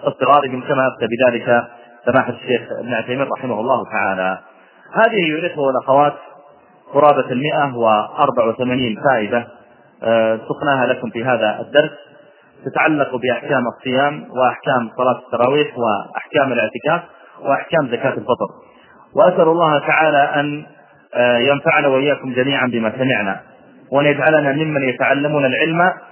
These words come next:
فيعلمونه للناس ويعملون به ويطبقونه،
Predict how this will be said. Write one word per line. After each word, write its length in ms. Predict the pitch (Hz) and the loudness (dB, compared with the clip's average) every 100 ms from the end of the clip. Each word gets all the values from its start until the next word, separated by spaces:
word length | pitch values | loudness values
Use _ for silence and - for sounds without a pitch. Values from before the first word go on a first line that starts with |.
| - | -4
فيعلمونه 800 | 143 143 139 139 135 170 151 127 | 0 2 2 2 0 0 0 0
للناس 420 | 127 127 131 165 190 - - | 0 0 2 2 0 -8 -6
ويعملون 540 | 135 139 139 139 127 135 | 0 2 2 0 0 0
به 220 | 156 143 | 0 2
ويطبقونه، 720 | 123 113 113 117 131 110 104 | 0 -2 -4 -2 0 0 -2